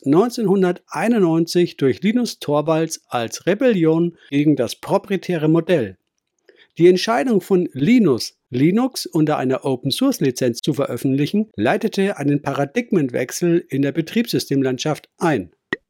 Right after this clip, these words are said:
Ein fundamentaler Unterschied zwischen Unix und Linux liegt in ihren Lizenzierungsmodellen.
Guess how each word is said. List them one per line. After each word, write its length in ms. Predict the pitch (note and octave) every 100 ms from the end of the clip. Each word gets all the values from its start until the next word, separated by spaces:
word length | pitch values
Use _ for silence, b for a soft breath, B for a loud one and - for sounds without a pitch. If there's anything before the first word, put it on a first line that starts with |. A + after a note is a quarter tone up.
| _ _ _ -
Ein 200 | D3 D#3
fundamentaler 920 | - B3+ C4 A#3+ G#3 E3+ F3 F3+ -
Unterschied 600 | F#3+ G3+ C3+ - C#3+ D#3
zwischen 420 | - C3+ B2+ A#2 -
Unix 580 | A#2 F#3 A3+ G#3 - -
und 240 | - A#2
Linux 540 | C#3 G#3 G3 F#3+ - -
liegt 320 | D3 G3 A#3 -
in 140 | F3+
ihren 360 | D3+ D3+ D#3+ D3
Lizenzierungsmodellen. 1200 | C#3 - D#3 - A3 D3 A#2 B2+ A#2+ G#2+ G2+